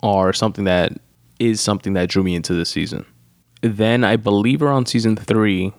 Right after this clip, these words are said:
is when they pretty much find out that they both cheated on each other and decide to split up, get a divorce, sell the house. And actually, let me re-, rewind that a bit. Before that happened, they agree to give it a shot to have a kid.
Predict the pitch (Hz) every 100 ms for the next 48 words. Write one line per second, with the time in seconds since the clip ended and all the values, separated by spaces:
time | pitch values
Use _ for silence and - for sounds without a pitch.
0 | - - 107 101 104 101 101 98 95 -
1 | _ _ _ - 104 104 101 95 - 113
2 | 120 120 113 - 107 104 101 101 98 98
3 | 95 95 87 101 101 101 104 - - -
4 | 113 104 98 87 85 - 87 85 85 73
5 | - 90 - - - 92 82 90 - _
6 | - - 90 - 101 110 113 - 92 92
7 | 95 98 98 98 - - - _ _ 117
8 | 110 110 104 104 104 101 104 107 120 -
9 | 101 95 92 95 98 92 92 - 98 90
10 | 87 85 80 67 71 - _ _ - -
11 | - 110 104 - 139 131 101 101 95 -
12 | - - - _ _ _ 110 107 95 107
13 | 107 104 104 95 - 90 85 _ - -
14 | 87 82 - -